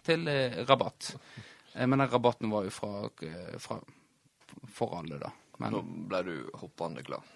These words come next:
Speaker 1: jeg ble ho-, hoppende glad for en ny trampoline, ja. Så den, eh, den har jeg prøvd og, eh, funker bra. Jeg er veldig glad i trampoline, så. Klarer å ta
Speaker 2: Ja.
Speaker 1: salto faktisk, og st-, og st-, stå stående.
Speaker 2: Ja,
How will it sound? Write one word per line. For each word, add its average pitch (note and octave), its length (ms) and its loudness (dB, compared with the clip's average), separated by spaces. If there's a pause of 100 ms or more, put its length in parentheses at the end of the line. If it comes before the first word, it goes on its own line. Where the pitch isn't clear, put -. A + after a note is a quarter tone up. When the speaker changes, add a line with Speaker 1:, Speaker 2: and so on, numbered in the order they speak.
(180)
Speaker 1:
jeg C3+ 80 -8
ble B2+ 100 0 (100)
ho-, A#2 200 -2
hoppende - 600 4
glad C3 300 8
for B2 140 8
en A2+ 80 4
ny A#2 80 2
trampoline, G#2+ 600 0
ja. - 100 -4 (460)
Så - 140 -2
den, F#3 240 8
eh, A#2+ 720 6
den C#3+ 200 4
har E3 120 8
jeg A3 200 0
prøvd F#3 300 0
og, E3 600 2
eh, - 40 -4
funker E3 280 -4
bra. D2 200 0
Jeg D#2+ 140 -2
er - 80 2
veldig D#3 140 -4
glad C#2 240 2
i G#1 60 -2
trampoline, A1 500 -4
så. - 180 -6 (1300)
Klarer B2+ 200 6
å C#3 40 -2
ta - 20 -2
Speaker 2:
Ja. D3 60 4
Speaker 1:
salto C3+ 340 2
faktisk, - 480 -4
og - 60 -12
st-, - 260 -8
og A2+ 380 0 (280)
st-, - 840 -12
stå D3 280 2
stående. A2 480 -2 (500)
Speaker 2:
Ja, B2+ 140 0